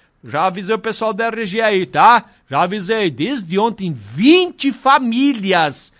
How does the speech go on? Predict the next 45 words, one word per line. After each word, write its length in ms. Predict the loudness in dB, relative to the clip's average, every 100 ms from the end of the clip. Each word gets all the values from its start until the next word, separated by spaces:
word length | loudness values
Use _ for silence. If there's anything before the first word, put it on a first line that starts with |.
| _
sem 500 | -14 -8 0 0 0
energia. 680 | -4 -4 -6 -8 -6 -4 -4
O 20 |
que, 220 | -6 -14
que 120 | -14 -14
será 300 | -8 -6 -6
que 140 | -6
te 80 | -4
houve? 580 | 0 0 -2 -8 -8 -10 _ _
Essa 240 | -8 -6 -6
demora 400 | -2 0 0 0
no 120 | -4
atendimento 600 | -2 -4 -4 -6 -6 -6
ao 60 | -8
pessoal 340 | -8 -4 -2
lá 100 | -2
da 120 | -4
Santa 400 | -8 -8 -8 -6
Luzia. 800 | -6 -8 -8 -6 -6 -2 -2 -4 _ _ _ _
E 100 | 0
atenção 640 | 0 2 0 0 2 4
aqui, 240 | 4 2 4
ó, 280 | 6 6 2 _ _
o 60 | -8
Se 200 | -2 -2
Dedica, 840 | 0 -6 -2 -2 0 2 2 2 _ _ _ _
que 120 | -6
fica 240 | -4 -2
no 120 | 0 -2
prédio 460 | 0 2 2 0
aí 60 | -2
da 100 | -2
antiga 420 | -4 -4 -4 -2
Justiça 400 | -2 -6 -10 -10
do 100 | -10
Trabalho, 520 | -4 -2 0 0 0
aí 160 | 0 -2
junto 260 | -2 -6
do 60 | -4
Trabalho, 360 | -2 0 -2 -2
ele 100 | -4
próximo 420 | -4 -4 -4 -8
ao 40 |
Colégio 360 | -4 -4 -4 -4
Zezinho, 500 | -6 -6 -4 -4